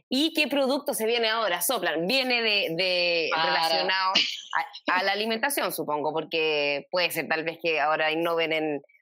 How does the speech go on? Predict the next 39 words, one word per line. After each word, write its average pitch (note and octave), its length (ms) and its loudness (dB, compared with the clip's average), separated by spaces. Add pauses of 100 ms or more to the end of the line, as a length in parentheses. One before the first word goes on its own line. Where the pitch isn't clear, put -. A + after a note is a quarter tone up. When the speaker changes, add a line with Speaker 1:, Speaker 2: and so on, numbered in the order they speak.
(180)
Speaker 1:
en D3+ 260 -4
ropa, A3 380 -2
en, G3+ 320 -4
en F3 120 0
el F3+ 40 0
mundo F#3+ 240 -2
textil, F#3 480 -2
o E3 80 -2
seguimos F#3 380 0
en F3 60 -2
la F3 60 2
alimentación. D#3+ 640 -4 (540)
Speaker 2:
Seguimos G#3 480 -4
en F#3+ 80 -4
la F3+ 80 0
alimentación. E3 680 -6
Speaker 1:
Ya. - 420 -20
Speaker 2:
Seguimos E3+ 260 -2
en F3 60 -6
la F3 80 0
alimentación G#3 680 0
y G3 120 0
son F#3+ 180 -2
algunos F3+ 320 0
de F3+ 100 -2
los E3+ 140 -4
más F3 260 -2
pedidos D#3+ 520 0
por E3 100 -4
los D#3 160 -4
consumidores. D#3+ 640 -4
Creo F#3 160 0
que A3 80 -2
es G3 80 0
lo E3 100 0
máximo E3+ 460 -4
que F3 120 -2
puedo E3+ 220 -2
decir. F3 360 0